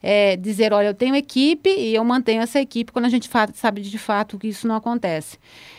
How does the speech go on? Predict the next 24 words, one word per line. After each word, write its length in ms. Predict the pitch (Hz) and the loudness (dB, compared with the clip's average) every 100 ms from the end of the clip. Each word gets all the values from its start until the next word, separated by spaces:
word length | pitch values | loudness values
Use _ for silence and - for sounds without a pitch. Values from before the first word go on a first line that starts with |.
| - - | -20 -6
A, 240 | 208 202 - | -4 -4 -4
a 60 | |
partir 300 | 226 247 262 | -2 0 0
de 100 | 285 | -2
toda 220 | - 302 370 | -2 0 0
essa 160 | 370 | 0
estrutura 440 | 330 302 285 269 269 | -2 -2 -2 -2 -2
que 60 | |
o 60 | 226 | -2
futebol 280 | 240 208 214 | -2 0 0
mas-, 300 | 208 214 - | 0 -2 -4
masculino 480 | 190 - 190 180 | -4 -4 -2 -2
tem, 420 | 156 214 277 277 180 | -2 -2 0 0 0
eu 120 | 196 | -4
acredito 480 | 190 214 190 247 269 | -2 -4 -4 -4 0
até 380 | 240 240 214 233 | -2 -2 -4 -4
pela, 500 | - 208 214 185 160 _ _ - _ _ | -2 0 0 -2 -6 _ _ -20 _ _
é, 240 | 185 180 - | -4 -2 0
iniciativa 800 | 226 233 233 202 185 262 269 226 | 0 0 0 -2 -2 0 2 0
de 140 | 196 | -2
ter 220 | 196 240 | 0 0
o 40 | 240 | 0
futebol 300 | - 196 190 | -2 -4 -4
feminino, 560 | 196 180 208 262 233 | -4 -2 0 0 -2